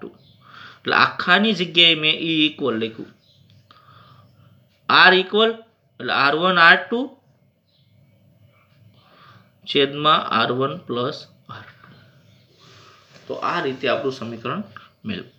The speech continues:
હવે જો મને બંનેનો ભાગાકાર કરવાનું મન થાય, કઈ રીતે? E equal છેદમાં R ઇક્વલ. તો જુઓ તો સમાન દેખાય કે? બોલો. હા,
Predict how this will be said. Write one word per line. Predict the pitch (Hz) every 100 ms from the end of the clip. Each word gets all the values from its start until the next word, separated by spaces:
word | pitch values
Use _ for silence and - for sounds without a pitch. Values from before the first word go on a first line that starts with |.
| _ _ - - - - _ 110
હવે | 135
જો |
મને | 151 156 175
બંનેનો | 160 156 170 220 214
ભાગાકાર | 156 156 190 208 220 202
કરવાનું | 185 175 160
મન | 147 147
થાય, | 156 151 - - _ _ _ _ _
કઈ | 190 185
રીતે? | 175 170 165 - _ _ _ _ _ 135
E | 147
equal | 147 180 196 320 - _ _ _ _ _ - -
છેદમાં | 147 143 151 165 - - _ - 123 117
R |
ઇક્વલ. | 104 - - - - _ _ _ - - -
તો | 135
જુઓ | 180 190 156
તો | - - -
સમાન | 175 180
દેખાય | 180 202 226 220
કે? | 233 - _ _ _ _ _ _ _ _ -
બોલો. | 180 247 247 - - _ _ _ _ _ _ _ _ -
હા, | 113 127 127